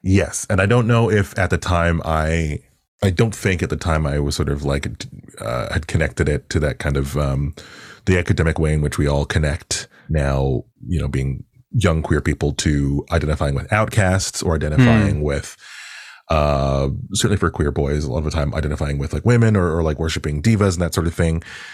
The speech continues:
Speaker 1: Um, I, I, I don't know if I was sort of, like, intellectually tuned into that sort of stuff. I think I just liked that kind of mysterious, dark, brooding, uh, kind of guy, uh, you know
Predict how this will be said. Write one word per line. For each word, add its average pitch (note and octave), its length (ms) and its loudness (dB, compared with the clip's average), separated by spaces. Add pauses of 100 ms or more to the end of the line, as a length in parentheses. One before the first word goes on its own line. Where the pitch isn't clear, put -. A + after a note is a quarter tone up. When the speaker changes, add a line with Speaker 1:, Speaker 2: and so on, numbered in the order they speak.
(320)
Speaker 1:
Um, D#2+ 560 2 (360)
I, D#2+ 100 0
I, E2+ 360 -2
I G2 40 4
don't G2 120 4
know F#2+ 60 6
if E2+ 120 0
I F2+ 80 2
was E2 240 2
sort E2+ 160 2
of, D2+ 140 -2
like, C#2+ 300 0 (100)
intellectually D#2+ 500 0 (120)
tuned F2+ 160 4
into F#2 160 0
that A2+ 160 2
sort C3 100 2
of B2+ 80 4
stuff. D3+ 220 2
I F#2 80 2
think E2+ 200 0
I E2 60 2
just D2 240 -4
liked C#2 440 -4
that D2+ 420 -2
kind E2+ 180 -2
of D2 140 -2
mysterious, D2 560 -2
dark, C#2 320 -2
brooding, C#2 400 -2 (540)
uh, C#2+ 320 2
kind D#2 160 0
of C#2+ 80 -2
guy, C#2+ 500 0 (320)
uh, C#2+ 500 2
you D#2 120 0
know C2 300 -2